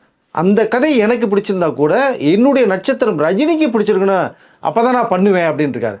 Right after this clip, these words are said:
இப்ப இவரு சொல்ற கதை வந்து ரஜினிக்கு பிடிக்குமான்னா கண்டிப்பா வாய்ப்பு இருக்காது. கமலுடைய ஓன் ஸ்கிரிப்ட்ல, டைரக்ஷன்ல. அல்ல, அந்த இதுக்குள்ள கண்டிப்பா கமல் போக மாட்டார். ரஜினியே கூட லைக் பண்ணலாம், பரவாயில்ல கமல் கூட சொல்லலாம் அவரு நட்புக்காக.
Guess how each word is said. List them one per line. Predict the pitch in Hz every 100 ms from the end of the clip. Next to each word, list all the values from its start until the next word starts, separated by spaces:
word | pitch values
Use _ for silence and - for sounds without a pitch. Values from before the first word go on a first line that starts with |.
| _ _
இப்ப | -
இவரு | 170 185 240 320
சொல்ற | 285 262 262 233
கதை | 214 220
வந்து | 226
ரஜினிக்கு | 202 220 190
பிடிக்குமான்னா | 185 175 175 175 196 269 277 - _ -
கண்டிப்பா | 180 214 196
வாய்ப்பு | 160 151 107
இருக்காது. | 117 113 - _ _ -
கமலுடைய | 156 196 185 160
ஓன் | 156 175
ஸ்கிரிப்ட்ல, | 160 - 139 170 202
டைரக்ஷன்ல. | 160 156 165 160 120 104 - _ _ -
அல்ல, | 202
அந்த | 196 233 294 277
இதுக்குள்ள | 302 262 262
கண்டிப்பா | 208 185 180 196
கமல் | 196 160 247
போக | 240 180
மாட்டார். | 143 - 113 - _ _ - _ _ -
ரஜினியே | 139 180 226 269
கூட | 247
லைக் | 214 214
பண்ணலாம், | 214 202 170 123 -
பரவாயில்ல | 214 247
கமல் | 202 190 196
கூட | 190 247
சொல்லலாம் | - 208 269 294 247
அவரு | 180 135 -
நட்புக்காக. | 151 160 254 208 185 135